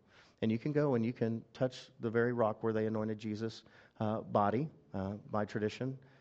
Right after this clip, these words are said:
And, um, people do. They put scarves and candles, and it's a, a great and holy place.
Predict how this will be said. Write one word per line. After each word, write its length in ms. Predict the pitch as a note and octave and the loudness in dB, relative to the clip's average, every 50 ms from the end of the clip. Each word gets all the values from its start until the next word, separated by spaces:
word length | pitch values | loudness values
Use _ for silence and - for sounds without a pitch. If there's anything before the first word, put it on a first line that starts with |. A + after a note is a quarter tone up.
| - _ _ _ _ _ _ - | -20 _ _ _ _ _ _ -4
And, 320 | - G#2+ G#2 G2+ G2+ G2+ G#2 | 0 0 0 0 0 -2 -2
um, 300 | G2 G2 G2 G2 G#2+ A#2+ - - - | -2 -2 -2 -4 -6 -8 -8 -2 2
people 200 | C#3+ C3+ C#3 C#3 | 2 2 4 4
do. 180 | B2 E3+ D3+ | 4 4 2
They 120 | G2+ G2 G2+ | 2 2 -2
put 240 | F2+ - A#2+ A2+ - | 0 0 0 0 0
scarves 460 | - - F#2 G#2 A#2 A#2 A#2+ A#2 A2 | -2 -2 0 2 2 2 0 -2 -4
and 180 | F#2+ F#2+ F#2 | -8 -8 -6
candles, 400 | - G#2 G#2 G#2+ A2 A#2 A#2+ G#2 | -2 -2 0 0 0 -2 -2 -4
and 140 | G#2+ G2 F#2+ - - - - - _ - | -4 -6 -8 -8 -12 -20 -20 -10 _ -4
it's 160 | A2+ A2 - | -2 0 0
a, 240 | G#2+ G2+ G2+ G#2+ C#2 - - - - | 2 2 2 0 -2 -6 -12 -12 -8
a 180 | A2 G#2 G2 G2+ | -6 -4 -4 -4
great 260 | G2+ - A2+ A2 A2+ | 0 2 2 2 2
and 120 | A2 G#2+ G#2 | 0 -2 -2
holy 400 | F#2+ A#2+ A#2+ A#2 A#2 A#2 A#2 A#2+ | -2 -2 0 0 0 0 0 -2
place. 500 | - - - C#3+ C3 G2+ - - - | -6 -4 -2 -2 -2 -2 -4 -10 -18